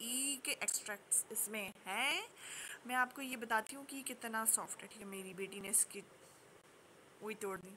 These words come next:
तेरा मुंह। ओह, बेटी स्टार्ट हो गई। अच्छा, हाँ, मैंने पेंसिल का स्वैच दिखाना था भाई, मैं भी पता नहीं किन सोचों में डूब जाती हूँ।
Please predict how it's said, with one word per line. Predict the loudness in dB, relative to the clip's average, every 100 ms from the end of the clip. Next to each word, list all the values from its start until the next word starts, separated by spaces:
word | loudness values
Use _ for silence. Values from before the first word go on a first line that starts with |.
| -16 -10
तेरा | -8 -6 -6 -6
मुंह। | -8 -8 -10 -12 -18 -20 -20 -18 -16 -14 -12 -14 -14 -14 -4 -4 -4 -8 -20 -20 _ _ _ _ _ _ _ -20 -18 -16 -12 -12 -12 -16 -10 10 10 12 12 12 12 12 12 12 12 12 12 12 12 12 12 12 12 12 12 12 12 6 6 10 12 12 10 8 2 6
ओह, | 8 8 4 -12 -20 -6
बेटी | 0 2
स्टार्ट | 6 6 8
हो |
गई। | 8 6 2 -14 2
अच्छा, | 4 8
हाँ, | 8 8
मैंने | 6 2
पेंसिल | 4 6 8 6
का | 8 8
स्वैच | 10 10 8
दिखाना | 4 2 2 2 2
था | 2
भाई, | 0 0 -4 -4 -6 -8 -12 -14 -12 -8
मैं | -6 0 6 8 8
भी | 6 2
पता | 2 0
नहीं | 0
किन | -2 -2 0 2
सोचों | 2 2 0 -4
में | -4 -4
डूब | -6 -6 -4
जाती | -2 -2 -4
हूँ। | -12